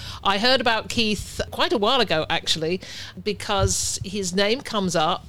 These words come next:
over and over again on Facebook groups where people are saying, you know, "What do I do about a rental agreement or a management contract for owners or liability or compliance?"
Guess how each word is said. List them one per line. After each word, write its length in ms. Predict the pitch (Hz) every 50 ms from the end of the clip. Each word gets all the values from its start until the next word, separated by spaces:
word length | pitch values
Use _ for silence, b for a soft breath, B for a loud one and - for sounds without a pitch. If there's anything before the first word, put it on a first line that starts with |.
| - - - - - - 220
over 220 | 196 190 185 220
and 80 | 208 214
over 180 | 220 208 240
again 320 | 247 - 349 370 302 214 - - - - -
on 300 | 196 196 190 190 190 196 - -
Facebook 680 | - - - 220 220 233 - - - 208 - - - -
groups 600 | - 185 185 170 160 139 - - - - - -
where 160 | - 180 170 170
people 340 | - 202 202 190 - 190
are 60 | 196 175
saying, 600 | - - 185 175 175 170 165 165 165 165 160 B B B B B B
you 80 | - 175
know, 120 | 175 170 175
"What 160 | 208 233 233
do 80 | 254
I 80 | 254 240
do 300 | 220 180 226 233 220 214
about 340 | 208 208 202 202 196 190 - -
a 420 | 185 185 180 180 180 180 175 175
rental 460 | 180 175 196 247 269 269 226 - 240 220
agreement 640 | 202 175 196 185 180 175 165 160 156 151 151 -
or 160 | 165 160 160 160
a 40 |
management 520 | 165 185 226 254 262 254 - 220 214 190 -
contract 520 | - 190 180 170 165 - 175 156 - -
for 140 | - 165 160 - -
owners 640 | - 240 240 240 233 214 202 170 156 147 143 147 -
or 220 | 180 165 156 151 160
liability 840 | 175 226 254 247 240 233 196 185 262 254 247 233 214 - - 165 156
or 80 | 156 156
compliance?" 840 | - - 170 170 - - 247 247 226 190 160 143 139 - - -